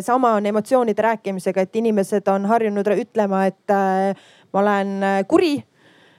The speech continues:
äh, või vihane, aga tegelikult, mis selle taga on, et siis, äh, samamoodi on meil emotsioonide kaardid, mis aitavad natuke rohkem neid, äh, sõnu vaadata.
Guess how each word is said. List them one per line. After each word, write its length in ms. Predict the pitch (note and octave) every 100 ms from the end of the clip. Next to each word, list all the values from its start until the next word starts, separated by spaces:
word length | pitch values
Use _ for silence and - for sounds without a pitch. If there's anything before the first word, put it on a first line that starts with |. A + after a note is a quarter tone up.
| -
äh, 460 | G3+ G3+ G3 G3+ G3
või 160 | G3+ G#3
vihane, 540 | F4 D#4+ C4 A3+ A3 F#3
aga 220 | G#3 A3
tegelikult, 460 | A#3 C4 G#3+ G3+
mis 140 | G#3 A3
selle 160 | G#3
taga 300 | G3+ B3 A#3+ F#3 E3
on, 180 | E3+ E3+ -
et 160 | - F#3+
siis, 400 | - G#3+ G#3+ - A3
äh, 120 | G3+
samamoodi 480 | A3 A3+ A3+ A3 F#3+
on 80 | G3
meil 160 | G3
emotsioonide 600 | G3+ G#3 - A3 G#3 G3 G3+
kaardid, 380 | A3+ A3 F#3
mis 160 | F3+ F3+
aitavad 400 | G3+ G#3 F#3+ F#3+
natuke 300 | G3+ G3 G#3
rohkem 320 | G#3+ G#3+ F#3
neid, 320 | F3+ F#3 F3+ F#3+
äh, 160 | F#3+
sõnu 320 | F#3 G#3 G3
vaadata. 500 | F3 F3+ F3+ - F3+